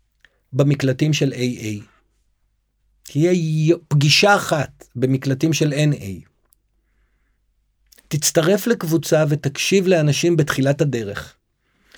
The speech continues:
ואתה תשמע את מערך הטיעונים שלהם, שמסביר למה כדאי לי להישאר במקום של אי שינוי, אתה, אתה פתאום תפגוש אותך שם, ואתה תגיד, "לא, זה, אני לא, זה, אני לא הוא,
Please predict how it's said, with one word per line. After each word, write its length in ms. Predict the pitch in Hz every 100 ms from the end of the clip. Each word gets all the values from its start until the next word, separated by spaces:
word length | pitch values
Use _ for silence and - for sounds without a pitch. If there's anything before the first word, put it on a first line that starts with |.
| _ _ _
ואתה 280 | 113 123 127 -
תשמע 580 | 127 - 123 147 190 185
את 140 | -
מערך 800 | 131 127 123 113 - 160 165 -
הטיעונים 720 | 131 127 - 139 139 147 180
שלהם, 560 | 165 139 120 104 107 113 _ _ _ _ _ _ _ _ _ _ _
שמסביר 1600 | - - 123 113 - _ _ _ _ _ _ 131 131 117 160 170
למה 220 | 180 190
כדאי 280 | 156 143 165
לי 120 | 170
להישאר 360 | 147 139 147 147
במקום 400 | 139 127 165 147
של 180 | 143
אי 160 | 131 202
שינוי, 500 | - 156 123 139 156 _ _ _ _ _ _
אתה, 180 | 143 160 143
אתה 120 | 139 156
פתאום 280 | 165 220
תפגוש 380 | 220 208 175 170
אותך 220 | 170 - 156
שם, 300 | - 127 123 - _ _ _ _ _
ואתה 240 | 131 143 143
תגיד, 240 | 147 143
"לא, 280 | 156 190 190
זה, 120 | 139 135
אני 200 | 135 143
לא, 100 | 135 -
זה, 160 | 117
אני 180 | 135 143
לא 200 | 139 123
הוא, 220 | 107 117